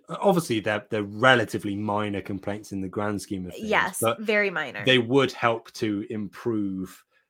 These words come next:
Speaker 1: the overall gameplay experience, I think.
Speaker 2: Mm-hmm.
Speaker 1: Um, there is something to be said for, like, the immersiveness of, of kind of just getting lost in the city, but
Speaker 2: Mm-hmm.
Speaker 1: on an actual player level, it can,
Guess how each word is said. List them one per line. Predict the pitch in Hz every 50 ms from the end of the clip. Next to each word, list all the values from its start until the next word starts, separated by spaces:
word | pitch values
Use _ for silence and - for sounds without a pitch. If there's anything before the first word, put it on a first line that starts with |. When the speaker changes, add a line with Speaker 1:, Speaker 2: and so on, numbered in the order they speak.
| _ _ _
Speaker 1:
the | 110 139 - 110
overall | 107 110 104 92 92 98 98 98 95 92 87 -
gameplay | - 98 95 95 95 85 - - 90 87 87
experience, | - - - - - 101 95 92 90 87 90 90 - - 92
I | 87
think. | 85 - 170 87 123
Speaker 2:
Mm-hmm. | 180 175 175 175 _ _ _ _ _ _ _ _ _ - 98
Speaker 1:
Um, | - 92 90 87 90 87 85 -
there | - 147 175
is | 180 180
something | - 170 123 123 117 104
to | 110 98
be | -
said | - - 110 101 98 90 -
for, | - 110
like, | 101 98 98 - - _ _
the | - 101 98
immersiveness | 95 95 95 92 90 - - 101 107 107 98 - -
of, | 98 92 - -
of | 101 92 95 -
kind | - 98 95
of | 92 92
just | 92 90 -
getting | 101 95 92 92 92 95
lost | 92 95 104 - - - -
in | 110 104 101 101
the | 92
city, | - - 110 107 117 113
but | 104 - 101 98 - _ - - -
Speaker 2:
Mm-hmm. | 247 285 349 381 _ _ -
Speaker 1:
on | 123 120 113
an | 110 107 113 -
actual | - 107 - - - - 107 101 98 98 95 - - _ _ _ _ _ _ _ _ _ _
player | - - 113 113 110 107 101 98
level, | 95 92 92 87 90 92 90 95 104
it | 107 - -
can, | - 101 95 98